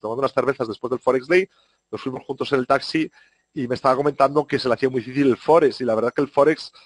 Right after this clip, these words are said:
respecto a la operativa automática de lo que puede ser un índice, es, tiene sus, su complejidad, porque es un mercado que es bidireccional, es un mercado que va, eh, para arriba y para abajo, mientras que la bolsa es un mercado, eh,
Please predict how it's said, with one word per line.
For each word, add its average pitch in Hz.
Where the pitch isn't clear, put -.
respecto -
a -
la 117
operativa 123
automática 143
de 127
lo 117
que 117
puede 123
ser 135
un 123
índice, 147
es, -
tiene 139
sus, -
su -
complejidad, 113
porque 127
es 127
un 143
mercado 143
que 143
es 143
bidireccional, 131
es 123
un 147
mercado 156
que 143
va, 139
eh, 131
para 127
arriba 143
y 151
para 147
abajo, 143
mientras 123
que -
la 120
bolsa 139
es 139
un 147
mercado, 135
eh, 110